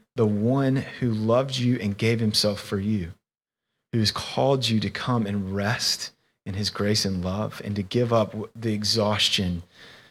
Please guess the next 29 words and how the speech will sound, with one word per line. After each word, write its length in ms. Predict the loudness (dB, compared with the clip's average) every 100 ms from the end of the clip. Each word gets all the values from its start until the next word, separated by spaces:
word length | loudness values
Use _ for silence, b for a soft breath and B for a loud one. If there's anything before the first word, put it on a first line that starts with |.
| B B
of 400 | -2 0 0 0
trying 300 | 0 2 2
to 40 | 2
figure 300 | 0 0 2
all 100 | 2
this 180 | 0 0
out 160 | 0
and 120 | -4
do 140 | -6 -6
it 100 | -6
right. 280 | -8 -8 -12 _ _ _ _ _ _ _ _ _ _ _ _ _ _ _ -20 _ _ _ _ _ _ _ _ _ _ _ _ _
And, 440 | 4 6 4 0 -4 _ _ _ _ -4
and 80 | -4
if 140 | 0
this 160 | 0 2
is 120 | 4
not 240 | 4 4
who 100 | 2
you 240 | 0 2 2
are, 300 | 0 -2 -4
I 60 | 0
want 120 | 2
to 60 | 4
invite 240 | 4 2
you 60 | 0
to 120 | -2
talk 360 | -4 -6 -6 -4
about 240 | -6 -8
it. 120 | -14